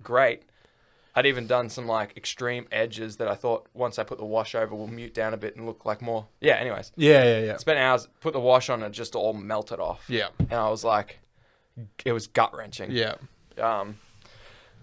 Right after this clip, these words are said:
Speaker 1: but just stuff like that happens constantly with
Speaker 2: Yeah.
Speaker 1: the Patreon models. So
Speaker 2: <laughs> Yeah. Um,
Speaker 1: no one big wrap my Marines, my
Speaker 2: No.
Speaker 1: wet Marines in tissue.
Speaker 2: No. <laughs> I can't really think of any,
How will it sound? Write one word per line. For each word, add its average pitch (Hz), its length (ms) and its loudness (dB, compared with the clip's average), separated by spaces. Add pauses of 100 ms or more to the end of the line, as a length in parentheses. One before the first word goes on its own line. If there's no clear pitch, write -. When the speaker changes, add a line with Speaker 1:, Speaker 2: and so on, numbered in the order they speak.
(140)
Speaker 1:
but 165 180 6
just 208 180 2
stuff 156 160 6
like 120 140 0
that 139 180 6
happens 123 280 2
constantly 123 520 -6
with 127 80 -12
Speaker 2:
Yeah. 117 140 -2
Speaker 1:
the 117 80 -6
Patreon 120 180 -10
models. 131 260 -8
So 123 300 4 (300)
Speaker 2:
<laughs> - 300 -20
Yeah. 110 280 0 (320)
Um, 165 380 4
Speaker 1:
no 160 140 0
one 135 280 -2
big 123 300 -4 (240)
wrap 127 200 2
my 117 200 -4
Marines, 117 580 -8
my 120 120 0
Speaker 2:
No. 120 100 -4
Speaker 1:
wet 139 200 2
Marines 120 400 -2
in 113 80 -10
tissue. 123 520 -6
Speaker 2:
No. 143 320 -2 (200)
<laughs> - 840 -10
I 185 80 2
can't 339 220 0
really 139 240 4
think 139 240 -6
of 160 160 -2
any, 120 360 -4